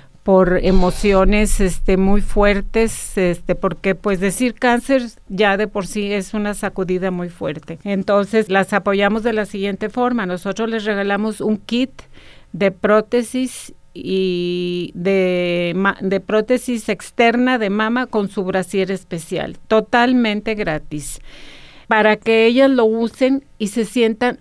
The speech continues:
un poquito más tranquilas porque vuelven a estar completas físicamente de, de sus pechos, ¿verdad? Porque médicamente hablando,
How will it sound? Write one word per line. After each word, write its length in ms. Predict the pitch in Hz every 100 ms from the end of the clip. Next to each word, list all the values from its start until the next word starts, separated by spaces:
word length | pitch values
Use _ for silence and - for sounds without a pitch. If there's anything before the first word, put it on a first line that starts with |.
| -
un 160 | 233 247
poquito 960 | 254 247 233 202 247 254 226 190 175 -
más 300 | 214 220 220
tranquilas 680 | 233 226 - 226 214 226
porque 300 | - 185 -
vuelven 380 | 185 202 202 226
a 20 |
estar 300 | 208 - 208
completas 920 | 208 220 208 226 214 202 220 233 - - - - -
físicamente 1120 | - 233 214 233 - 226 208 208 202 214 214 214 - 254
de, 680 | 185 190 185 180 175 175 175
de 220 | 190 185
sus 260 | - 208 -
pechos, 500 | 277 294 - 208 -
¿verdad? 380 | 190 185 220 247 - - - - - -
Porque 320 | - 196 190 208
médicamente 800 | 240 294 302 277 254 254 262
hablando, 600 | 269 254 233 202 196 214